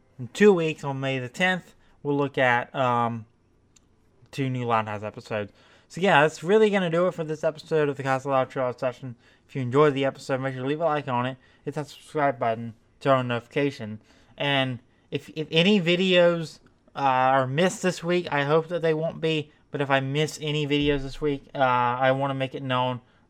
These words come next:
that, uh, it's finals week for me. Uh, we may be out of school, but we're all doing stuff online, so it's finals week for me. I got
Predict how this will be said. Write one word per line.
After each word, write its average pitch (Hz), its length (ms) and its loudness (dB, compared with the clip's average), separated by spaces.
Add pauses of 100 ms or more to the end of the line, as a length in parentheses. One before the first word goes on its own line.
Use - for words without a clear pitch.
that, 117 680 0 (1800)
uh, 131 240 6
it's 123 120 -4
finals 147 360 4
week 156 180 -2
for 170 120 -2
me. 175 260 -2 (560)
Uh, 123 340 0
we 123 120 -4
may 127 160 0
be 127 180 0
out 120 120 4
of 113 100 -6
school, 135 540 -4 (300)
but 117 240 -4 (280)
we're 127 200 2
all 127 260 6
doing 123 300 -6
stuff 123 240 -6
online, 120 560 -6
so 113 320 -4 (360)
it's 120 120 -14
finals 135 420 -2
week 131 180 -8
for 135 140 -10
me. 135 280 -4
I 120 220 0
got 110 200 -2